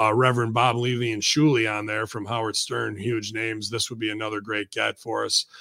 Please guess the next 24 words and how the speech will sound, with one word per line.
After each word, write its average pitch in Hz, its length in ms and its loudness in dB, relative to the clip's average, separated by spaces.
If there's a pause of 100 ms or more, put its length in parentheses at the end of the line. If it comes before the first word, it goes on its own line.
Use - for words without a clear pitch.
(220)
Um, 104 500 -2 (720)
so 143 260 4
just, 143 260 0
uh, 120 140 2
starting 123 320 0
the 113 60 -6
pre-talk 117 440 -2
today, 113 300 -4
but, 113 180 -4
uh, 107 160 -2
I've, 117 280 -4
I 120 160 -2
opened 127 360 0
for 127 180 -2
him 123 100 -2
doing 117 180 -2
stand-up 120 520 -4
with, 113 200 -6
uh, 107 160 -4
Comedy 117 340 -2
Central 113 460 -2
C - 180 0
N 110 140 -6
Y. 120 380 0